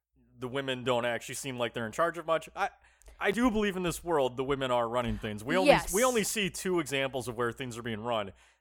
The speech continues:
Speaker 1: which is Border Patrol and MedTech. So you're not really getting a <laughs> very
Speaker 2: Yeah.
Speaker 1: large concept of the world, right?
Speaker 2: I will give you that.
Speaker 1: Um, but,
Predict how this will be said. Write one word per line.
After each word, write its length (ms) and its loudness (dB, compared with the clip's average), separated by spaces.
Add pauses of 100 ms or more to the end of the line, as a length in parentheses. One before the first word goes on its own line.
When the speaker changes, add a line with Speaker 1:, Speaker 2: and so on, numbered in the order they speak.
(100)
Speaker 1:
which 140 -6
is 100 -2
Border 380 2
Patrol 420 0
and 100 -2
MedTech. 500 -2
So 340 2 (180)
you're 140 -4
not 160 4
really 180 4
getting 280 0
a 60 -4 (320)
<laughs> 300 -20
very 220 8
Speaker 2:
Yeah. 100 12
Speaker 1:
large 220 6
concept 540 -2
of 60 -6
the 40 -6
world, 320 0
right? 160 2
Speaker 2:
I 40 6
will 200 8
give 160 -4
you 100 0
that. 260 -8 (160)
Speaker 1:
Um, 360 2 (160)
but, 580 4